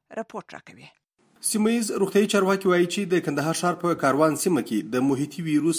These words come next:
Speaker 2: موجودیت د اندېښنې وړ مسله ده. دوی زیاتوي چې د دولت د وسلوال مخالفینو یو شمېر ځایي قومندانانو د کندهار په سپین بولدک، شاولي کوټ، نیش او خاکریز ولسوالیو کې د ځینو غوښتنو په بدل کې د پولیو واکسین پر کمپاینونو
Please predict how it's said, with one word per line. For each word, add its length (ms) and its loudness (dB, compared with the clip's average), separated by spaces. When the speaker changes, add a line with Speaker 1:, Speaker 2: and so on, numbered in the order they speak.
Speaker 2:
موجودیت 560 -2
د 580 -8
اندېښنې 480 -4
وړ 160 0
مسله 380 -2
ده. 80 -12
دوی 160 -4
زیاتوي 380 -2
چې 320 -4
د 80 -4
دولت 340 0
د 160 0
وسلوال 400 -2
مخالفینو 500 -2
یو 160 2
شمېر 240 -4
ځایي 240 -2
قومندانانو 540 0
د 120 2
کندهار 400 -4
په 140 -2
سپین 200 -4
بولدک، 380 -2
شاولي 280 -2
کوټ، 280 -4
نیش 200 -2
او 20 0
خاکریز 360 -2
ولسوالیو 540 -2
کې 600 -10
د 200 0
ځینو 200 -4
غوښتنو 320 -4
په 120 -8
بدل 240 -2
کې 160 -2
د 140 -6
پولیو 260 2
واکسین 400 -2
پر 160 -8
کمپاینونو 400 -4